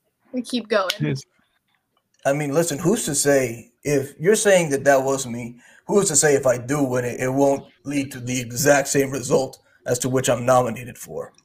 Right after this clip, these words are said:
Speaker 3: I mean, could you imagine that? Could you imagine I win something and then I disregard it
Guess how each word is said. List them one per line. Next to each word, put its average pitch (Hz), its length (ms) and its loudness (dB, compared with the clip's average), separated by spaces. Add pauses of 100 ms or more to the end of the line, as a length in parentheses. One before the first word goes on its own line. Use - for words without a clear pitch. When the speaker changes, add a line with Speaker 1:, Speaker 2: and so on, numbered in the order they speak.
(320)
Speaker 3:
I 147 80 0
mean, 165 120 2
could 156 120 2
you 208 160 4
imagine 165 420 6
that? 170 240 4 (280)
Could 165 100 -6
you 247 80 2
imagine 196 440 6
I 160 220 6
win 151 360 2
something 190 640 0 (360)
and 139 160 -2
then 139 160 6
I 127 220 2 (140)
disregard 151 760 6
it 185 220 2